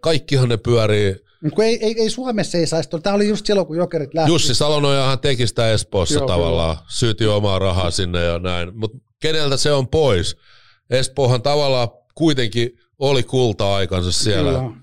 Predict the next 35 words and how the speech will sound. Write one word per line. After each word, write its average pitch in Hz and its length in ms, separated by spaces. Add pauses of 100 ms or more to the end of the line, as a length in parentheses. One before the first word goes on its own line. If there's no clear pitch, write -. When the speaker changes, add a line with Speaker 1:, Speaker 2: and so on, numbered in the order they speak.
(500)
Speaker 2:
Mut 151 140
sekin, 156 260
että 143 300
Speaker 1:
Mäkin 139 260
olin 117 140
siellä 110 180
mukana 104 340
Speaker 2:
Oli, 98 120
Speaker 1:
kerran 107 220
ja 104 60
Speaker 2:
oli, 139 60
Speaker 1:
päästiin 120 300
Speaker 2:
oli, - 80
Speaker 1:
finaaleihin 95 540
Speaker 2:
oli, 92 80
Speaker 1:
ja 92 40
Speaker 2:
oli. 92 60
Speaker 1:
kaikkea, 95 540
että, 90 320 (180)
että, - 180
että 87 160
niinku, 98 440 (960)
mitä 135 260
Espoossa 131 400
nyt 151 180
tapahtuu? 85 640
Ne 107 120
pelaa 123 280
Mestiksessä. 127 760
Speaker 2:
Kyllä, 120 260
<laughs> 120 40
hyvä. 143 120 (120)
Niin, 131 380
Speaker 1:
Tiedätkö? 95 300
Speaker 2:
joo. 110 300